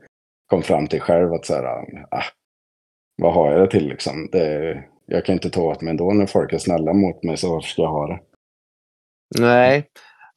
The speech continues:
Speaker 2: för
Speaker 1: Men
Speaker 2: det
Speaker 1: jag har ju varit inne och gnabbats en del lite grann så, kanske skrivit någon kommentar som,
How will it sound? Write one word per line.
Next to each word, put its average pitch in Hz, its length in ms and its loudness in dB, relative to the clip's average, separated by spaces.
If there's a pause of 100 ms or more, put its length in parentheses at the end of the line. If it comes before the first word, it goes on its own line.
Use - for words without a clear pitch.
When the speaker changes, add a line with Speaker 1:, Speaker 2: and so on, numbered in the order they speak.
Speaker 2:
för 123 80 6
Speaker 1:
Men 110 40 8
Speaker 2:
det - 260 10
Speaker 1:
jag 139 120 10
har 110 200 8
ju 113 60 10
varit 131 200 6
inne 123 240 8
och 95 380 6
gnabbats 90 500 4
en 92 140 4
del 85 300 2
lite 85 200 -2
grann 82 280 0
så, 87 200 -2
kanske 87 380 -4
skrivit 90 480 -4
någon 82 340 -4 (1300)
kommentar 87 600 4
som, 82 380 -2